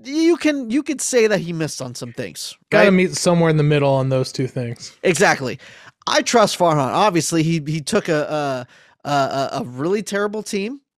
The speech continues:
Speaker 1: and made them very good, um,
Speaker 2: And gave
Speaker 1: without
Speaker 2: them
Speaker 1: taking
Speaker 2: P E Ds and they figured it out.
Speaker 1: Exactly. Um, and so I trust him. But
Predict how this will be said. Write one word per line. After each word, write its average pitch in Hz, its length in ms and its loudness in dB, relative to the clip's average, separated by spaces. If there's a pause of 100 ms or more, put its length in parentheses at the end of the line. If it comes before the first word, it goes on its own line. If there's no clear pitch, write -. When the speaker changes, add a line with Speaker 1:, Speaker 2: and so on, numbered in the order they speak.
(220)
Speaker 1:
and 165 340 -2
made 175 200 -4
them 180 160 -4
very 185 260 -4
good, 180 400 -4 (160)
um, 151 280 -2
Speaker 2:
And 143 60 0
gave 156 260 2
Speaker 1:
without - 40 2
Speaker 2:
them 202 140 4
Speaker 1:
taking 202 240 2
Speaker 2:
P 202 140 6
E 190 40 4
Ds 190 420 4
and 147 120 2
they 135 100 2
figured 190 440 0
it 151 40 4
out. 135 240 -2
Speaker 1:
Exactly. 147 760 -2 (380)
Um, 190 420 4 (220)
and 233 420 2
so - 240 0
I 254 160 2
trust - 320 0
him. 113 160 -12 (260)
But 330 340 4